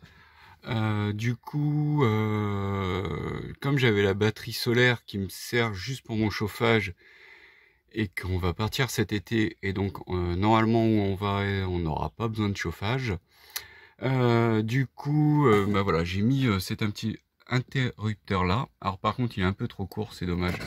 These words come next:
Euh, j'ai pas vérifié. Enfin, le bois, il est super épais. Hop, allez, fais le focus. Voilà. Donc le bois est super épais.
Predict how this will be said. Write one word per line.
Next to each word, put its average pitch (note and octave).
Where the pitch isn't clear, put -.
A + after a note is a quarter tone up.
Euh, -
j'ai -
pas A#2+
vérifié. G#2+
Enfin, G#2
le G2+
bois, A#2
il G#2+
est G#2
super A2
épais. G#2
Hop, G2
allez, G#2
fais -
le -
focus. -
Voilà. G2
Donc G#2
le A2+
bois A#2
est A2+
super G#2
épais. A#2